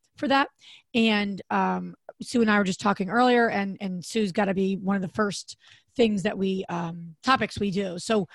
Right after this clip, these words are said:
so if, if, if the women listening to this want more, um, I get it because it's a big topic of construction.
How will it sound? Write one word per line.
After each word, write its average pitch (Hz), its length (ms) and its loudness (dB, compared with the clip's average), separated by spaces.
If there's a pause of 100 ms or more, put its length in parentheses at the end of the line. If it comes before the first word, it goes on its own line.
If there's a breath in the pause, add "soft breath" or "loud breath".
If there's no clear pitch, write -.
(160 loud breath)
so 233 280 6
if, 226 220 2
if, 220 200 0
if 233 200 6
the 240 160 4
women 262 220 6
listening 277 300 0
to 269 80 2
this 277 180 0
want 233 220 4
more, 240 520 6 (320 loud breath)
um, 220 380 2 (220)
I 226 80 4
get 214 240 4
it 240 120 2
because 208 340 0
it's 170 140 -6
a 202 60 -2 (140)
big 196 400 4
topic 202 420 2
of 202 140 -4
construction. 220 680 -4